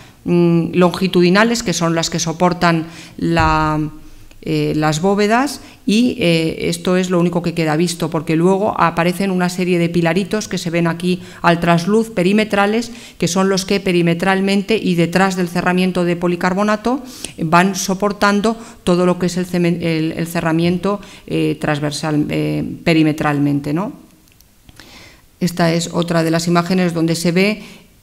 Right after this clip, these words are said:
que son muy pocos los, los elementos y los recursos con los que se consigue poner en valor este hermoso yacimiento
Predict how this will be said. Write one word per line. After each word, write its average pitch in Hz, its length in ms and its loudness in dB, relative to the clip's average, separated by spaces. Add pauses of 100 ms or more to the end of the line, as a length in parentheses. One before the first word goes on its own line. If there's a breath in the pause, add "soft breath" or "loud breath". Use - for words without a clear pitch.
(180)
que 170 100 0
son 185 280 2
muy 190 220 6
pocos 208 520 0
los, 175 380 0
los 160 220 -4
elementos 190 600 0
y 185 100 -2
los 170 140 2
recursos 214 720 -2 (320 loud breath)
con 165 180 2
los 170 180 2
que 190 200 0
se 190 180 -6
consigue 202 720 0 (240 loud breath)
poner 180 300 4
en 185 160 4
valor 180 500 2
este 170 320 -2
hermoso 170 400 0
yacimiento 175 840 -2